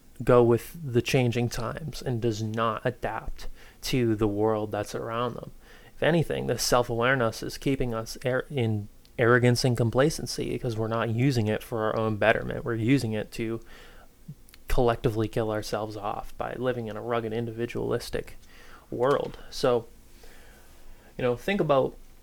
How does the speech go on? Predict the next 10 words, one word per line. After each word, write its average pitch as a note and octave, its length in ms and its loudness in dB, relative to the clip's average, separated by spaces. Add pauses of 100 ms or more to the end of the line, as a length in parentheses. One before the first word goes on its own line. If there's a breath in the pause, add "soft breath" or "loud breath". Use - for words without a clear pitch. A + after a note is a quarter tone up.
(720)
how E3+ 300 6
you D#3+ 180 4
would D3 80 6
like B2 240 8
this - 220 -2
world B2+ 240 0
to B2 80 -2
look - 300 -4 (220)
upon A#2+ 520 0 (920 soft breath)
the A2+ 360 -6